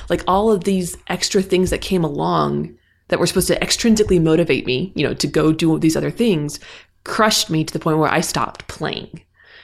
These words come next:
So, I, yeah, it, it's definitely not one or the other. Um, I'm sure there's a, a bounce back and forth, but I feel like if one of them drops off, like, if your intrinsic motivation drops off because the game is no longer gratifying, or if your extrinsic motivation drops off because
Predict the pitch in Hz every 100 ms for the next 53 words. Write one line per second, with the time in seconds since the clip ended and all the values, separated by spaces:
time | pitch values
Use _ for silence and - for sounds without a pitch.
0 | - - 180 160 147 139 180 120 - 147
1 | - 180 285 285 269 202 185 170 156 151
2 | 160 156 - _ - 156 151 151 156 165
3 | 233 208 175 160 160 - 156 - 160 151
4 | 160 160 139 147 151 156 147 - 165 160
5 | - 208 180 160 - 156 156 156 185 196
6 | 170 160 151 151 - - - - 160 160
7 | 165 160 160 190 185 175 165 160 151 -
8 | 160 151 147 - 156 - 156 160 165 156
9 | 160 147 156 151 147 - 151 151 151 120
10 | 95 117 135 - - - - 160 151 151
11 | - 226 - 202 - 160 147 151 151 151
12 | 147 - 147 151 156 - 147 147 135